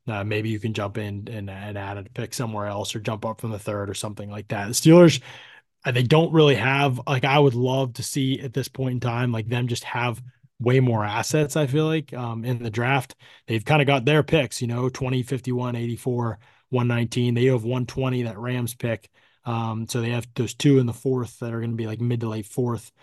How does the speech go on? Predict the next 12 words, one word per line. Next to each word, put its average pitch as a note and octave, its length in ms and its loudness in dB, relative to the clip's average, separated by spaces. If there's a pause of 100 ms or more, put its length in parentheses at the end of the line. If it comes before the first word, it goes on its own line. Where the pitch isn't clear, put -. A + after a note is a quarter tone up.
(380)
Um, A2+ 460 -6 (100)
but, C3 160 -2 (260)
and D3 100 0
they D3+ 60 6
don't E3 160 8
have, D#3 100 6
like, C3+ 140 2
a A#2 60 -2
ton F3 500 2
of D3+ 60 4
needs D3+ 280 2
necessarily, D#3+ 800 -4